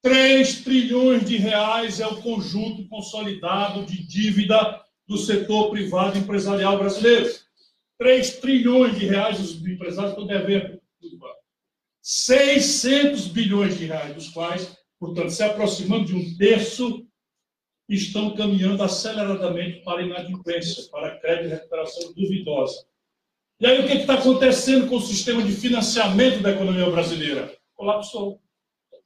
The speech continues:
Por que colapsou? Porque banco não é casa de caridade.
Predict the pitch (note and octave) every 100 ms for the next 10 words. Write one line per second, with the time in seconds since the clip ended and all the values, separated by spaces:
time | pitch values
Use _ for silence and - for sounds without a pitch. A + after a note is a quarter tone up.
0 | _ _ _ _ _ _ C#4+ C#4+ D4 C4+
1 | A#3+ - - G#3 G3 A3+ C4 G#3 A#3+ B3
2 | B3 C4+ C4+ B3+ A3 G3+ B3 B3 F#3+ G3+
3 | A3+ -